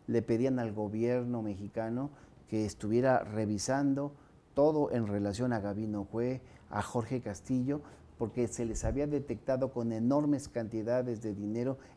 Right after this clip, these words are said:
en bancos de Estados Unidos, un banco particularmente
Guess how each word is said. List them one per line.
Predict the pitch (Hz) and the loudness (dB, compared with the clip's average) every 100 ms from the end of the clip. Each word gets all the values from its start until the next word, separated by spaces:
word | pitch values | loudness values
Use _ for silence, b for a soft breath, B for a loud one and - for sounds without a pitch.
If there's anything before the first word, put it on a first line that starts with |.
| - | -4
en | 123 113 | 0 2
bancos | 123 143 143 127 | 4 2 0 -4
de | 113 | -4
Estados | - 135 139 143 | -2 0 2 2
Unidos, | 170 165 - B - | 2 0 -4 B -8
un | 175 151 | -4 4
banco | 147 147 143 123 104 | 6 6 2 0 0
particularmente | 113 104 113 - 117 123 120 120 123 123 151 | -4 -4 -6 -4 0 0 0 0 0 0 -2